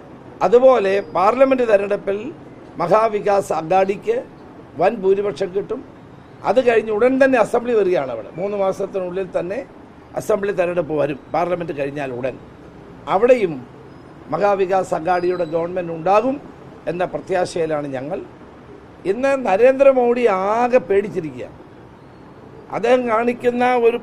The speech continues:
പ്രചരണ തന്ത്രമാണ് മുന്നൂറ് സീറ്റ്, നാനൂറ് സീറ്റ്. അങ്ങനെയാണ് ഇത്ര, ഇത്ര പരിഭ്രമിക്കേണ്ട കാര്യം എന്താണ്? മോഡിയും ബി ജെ പിയും പരിഭ്രമത്തിലാണ്.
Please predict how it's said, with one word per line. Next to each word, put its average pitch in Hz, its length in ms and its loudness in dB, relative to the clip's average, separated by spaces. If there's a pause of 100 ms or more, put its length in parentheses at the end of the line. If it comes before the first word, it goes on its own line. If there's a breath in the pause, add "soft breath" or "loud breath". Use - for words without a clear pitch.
പ്രചരണ 247 480 4
തന്ത്രമാണ് 208 440 0
മുന്നൂറ് 208 380 -6
സീറ്റ്, 190 380 0
നാനൂറ് 185 340 -8
സീറ്റ്. 151 280 -12 (380)
അങ്ങനെയാണ് 208 300 -2
ഇത്ര, 208 200 0 (140)
ഇത്ര 170 260 -4
പരിഭ്രമിക്കേണ്ട 214 800 0
കാര്യം 214 340 2
എന്താണ്? 208 340 0 (1200)
മോഡിയും 262 580 2
ബി 233 160 -2
ജെ 247 160 4
പിയും 247 360 -2
പരിഭ്രമത്തിലാണ്. 233 960 4